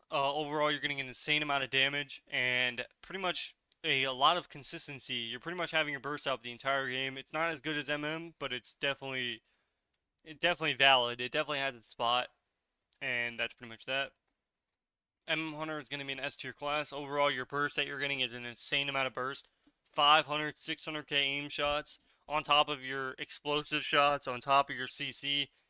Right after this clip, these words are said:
Just an insane amount of damage in an insane amount of time. It's kinda like a sub rogue, except just way better.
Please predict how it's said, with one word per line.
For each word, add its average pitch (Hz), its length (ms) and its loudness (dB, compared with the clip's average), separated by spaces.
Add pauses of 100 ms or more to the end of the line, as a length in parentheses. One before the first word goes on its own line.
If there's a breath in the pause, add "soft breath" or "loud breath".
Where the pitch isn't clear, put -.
Just 143 220 -4
an 147 60 -4
insane 151 460 -2
amount 135 200 0
of 123 80 -4
damage 127 420 -4
in 147 420 -12
an 135 80 -6
insane 131 360 -2
amount 123 220 -4
of - 40 -18
time. 123 440 -4
It's 123 100 -12
kinda 147 160 0
like 131 160 0
a 127 60 -2
sub 131 280 -2
rogue, 131 320 -2
except 127 440 -4 (960)
just 127 200 -4
way 127 340 -2
better. 120 320 -6